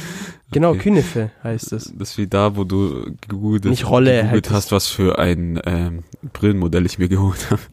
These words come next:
Speaker 1: <laughs> Quadratisch, quadratisch, ovale, runde Brille. <laughs> Ja,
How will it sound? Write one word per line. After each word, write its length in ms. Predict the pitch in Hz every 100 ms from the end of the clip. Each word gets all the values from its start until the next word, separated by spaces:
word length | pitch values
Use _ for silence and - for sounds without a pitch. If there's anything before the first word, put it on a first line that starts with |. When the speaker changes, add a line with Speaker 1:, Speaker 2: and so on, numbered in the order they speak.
| _ -
Speaker 1:
<laughs> 1200 | - - - - - - - - - - - 302 - - - 208 - - - -
Quadratisch, 960 | - 143 156 - 135 165 175 - 160 - - - 57 - - -
quadratisch, 760 | - 143 139 139 165 160 381 285 208
ovale, 760 | - 135 120 131 147 139 135 131 -
runde 600 | 127 120 131 139 131 123
Brille. 560 | 117 117 120 123 110 117 _ _ -
<laughs> 1200 | - - 120 - 135 _ - _ _ _ 233 226 - _ _ _ _ _ _ _ _ _ _ - 233 254 - _ _ _ -
Ja, 160 | 170